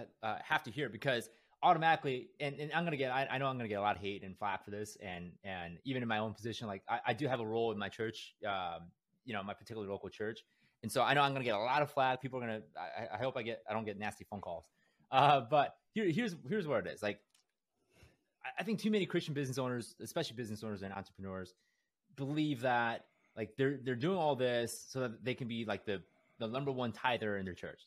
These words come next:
Like, I, I simply feel, here, here's my perspective on that. That, that's probably the biggest trap that I think a lot of business owners and, and entrepreneurs have,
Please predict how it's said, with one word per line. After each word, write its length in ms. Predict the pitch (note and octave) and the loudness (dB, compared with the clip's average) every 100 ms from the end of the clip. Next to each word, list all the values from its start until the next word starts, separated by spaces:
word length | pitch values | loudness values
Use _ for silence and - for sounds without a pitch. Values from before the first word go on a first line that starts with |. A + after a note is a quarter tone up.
| _ | _
Like, 180 | A2 G#2+ - | -8 -8 -4
I, 260 | D3 - | -4 0
I 20 | F#3+ | 0
simply 280 | F#3+ A3 F#3+ | 0 -2 -2
feel, 460 | - F3+ E3+ D#3 - _ _ _ _ - | -2 0 0 -2 -8 _ _ _ _ -4
here, 140 | F3+ | 4
here's 260 | E3+ A3+ F3 | 6 6 2
my 60 | |
perspective 380 | B2+ A#2 A#2+ G2+ | 0 0 -2 -2
on 60 | F2+ | -6
that. 160 | E2 | 0
That, 280 | D#3 G3+ - | 4 4 4
that's 200 | E3+ F#3 - | 4 4 2
probably 260 | - F#3+ F3+ | 4 6 6
the 80 | C3+ | 2
biggest 560 | - D#3 D#3+ C3+ - | 0 2 2 -2 -6
trap 480 | - - B2 C#3+ F3+ | -8 2 4 4 2
that 140 | C3+ A#2+ | 0 0
I 20 | |
think 200 | C3+ A2+ | 0 -2
a 20 | |
lot 160 | A#2 A2 | 0 0
of 80 | |
business 260 | B2 A#2+ A2 | -2 -6 -6
owners 360 | A#2 G#2+ G#2 - _ - - _ _ _ _ _ | -4 -4 -4 -8 _ -20 -20 _ _ _ _ _
and, 200 | D3 C3+ G#2+ | -6 -6 -6
and 140 | C#3+ C3+ | -4 0
entrepreneurs 500 | C#3+ C#3+ A#2+ A#2+ G#2+ | -2 -2 -6 -4 0
have, 300 | A2+ A#2+ | 2 2